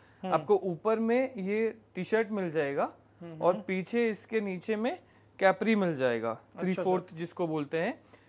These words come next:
Speaker 2: कि ये पहनने में गर्मियों में बहुत आरामदायक होता है।
Speaker 1: ठीक है।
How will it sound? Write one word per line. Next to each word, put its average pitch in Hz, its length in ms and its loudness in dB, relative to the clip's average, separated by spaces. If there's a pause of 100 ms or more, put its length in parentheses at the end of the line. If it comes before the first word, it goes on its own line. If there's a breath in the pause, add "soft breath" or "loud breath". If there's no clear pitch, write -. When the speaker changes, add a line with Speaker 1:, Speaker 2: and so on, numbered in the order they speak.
(120)
Speaker 2:
कि 185 60 -4
ये 196 80 6
पहनने 196 480 2
में 214 200 -2
गर्मियों 190 320 0
में 208 140 -2
बहुत 220 180 2
आरामदायक 180 580 2
होता 185 240 -2
है। 196 160 2
Speaker 1:
ठीक 175 340 -8
है। 190 160 -6